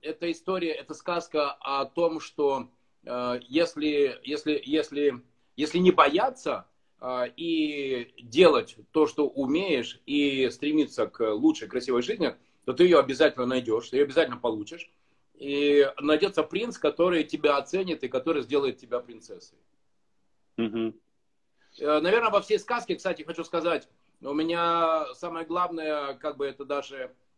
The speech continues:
Speaker 1: эм, впечатление не даже про Золушку, а про, м, про ее отца.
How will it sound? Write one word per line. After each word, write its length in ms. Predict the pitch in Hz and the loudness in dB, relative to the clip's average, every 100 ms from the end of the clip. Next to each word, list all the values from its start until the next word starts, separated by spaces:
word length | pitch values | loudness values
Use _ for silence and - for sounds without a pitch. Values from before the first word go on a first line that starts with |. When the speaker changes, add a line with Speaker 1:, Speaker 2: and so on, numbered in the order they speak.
| _ - | _ -18
Speaker 1:
эм, 440 | 113 117 120 - - | -14 -12 -12 -12 -18
впечатление 880 | - 180 - 170 196 196 160 127 - _ _ | -2 -2 2 8 8 8 4 2 -4 _ _
не 360 | 135 160 180 170 | -2 0 2 0
даже 380 | - 175 165 160 | 2 0 0 -2
про 220 | 165 160 | 0 0
Золушку, 640 | 170 220 185 - 143 127 - | 4 4 2 -2 -4 -4 -6
а 340 | 147 147 147 | -4 0 -2
про, 600 | 147 151 160 160 160 151 151 | -4 -6 -4 0 0 -2 -6
м, 540 | 151 147 143 139 131 | -10 -10 -12 -12 -8
про 140 | 151 156 | 0 2
ее 180 | 151 | 2
отца. 380 | 147 - 131 - | 0 -2 -10 -12